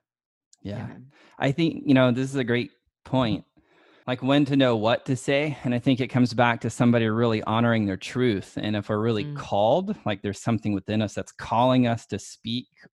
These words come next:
Speaker 2: what we feel is our truth. Again, not to blame or shame or not to attack or not to make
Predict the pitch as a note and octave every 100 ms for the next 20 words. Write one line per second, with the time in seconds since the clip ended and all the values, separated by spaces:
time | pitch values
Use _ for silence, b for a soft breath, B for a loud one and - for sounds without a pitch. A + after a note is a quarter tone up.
0 | - _ A2 G#2 - G#2 G#2 - G#2+ G2+
1 | G#2 G2+ - A#2 A2+ G#2+ - A#2 B2+ A2
2 | A#2 - A#2 G2+ A#2 A#2+ A2+ G2 - A2+
3 | A#2 G#2 G2 A2 F#2+ - F#2+ A2+ A2 A2
4 | - G#2 A2 - A2 G#2+ G2+